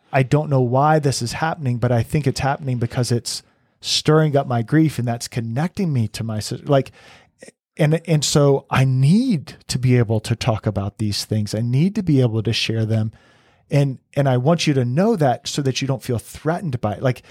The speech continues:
this isn't about you. This is about me trying to connect to my grief. And, and in that way, what they're,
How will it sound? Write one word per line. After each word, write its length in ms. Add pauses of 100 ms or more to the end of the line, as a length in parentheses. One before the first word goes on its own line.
(140)
this 160
isn't 240
about 300
you. 480 (260)
This 160
is 140
about 420
me 500 (200)
trying 260
to 100
connect 500
to 60
my 160
grief. 400
And, 240 (320)
and 160
in 160
that 220
way, 640
what 240
they're, 240